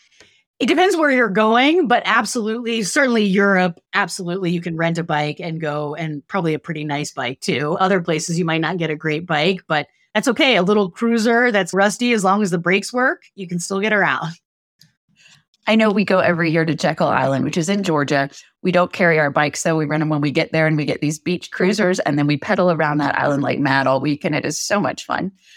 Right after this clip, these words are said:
Speaker 2: It doesn't always have to be a perfect bike. As long as you're moving some, it,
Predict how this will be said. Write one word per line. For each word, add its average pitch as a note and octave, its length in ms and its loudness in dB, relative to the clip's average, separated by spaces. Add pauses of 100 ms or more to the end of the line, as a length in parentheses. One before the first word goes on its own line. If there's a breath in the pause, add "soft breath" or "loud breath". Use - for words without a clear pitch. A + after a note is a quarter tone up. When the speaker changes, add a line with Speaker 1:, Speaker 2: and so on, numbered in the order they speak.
(120)
Speaker 2:
It D#3 60 0
doesn't G3 220 2
always F3+ 180 2
have G3+ 120 0
to F3+ 80 -2
be E3 100 2
a D#3 40 0
perfect D#3+ 400 -2
bike. C#3+ 240 0
As D#3+ 80 -2
long G3 200 2
as G3+ 80 -2
you're F3 80 0
moving D#3 360 0
some, C3 300 0
it, D3 160 -4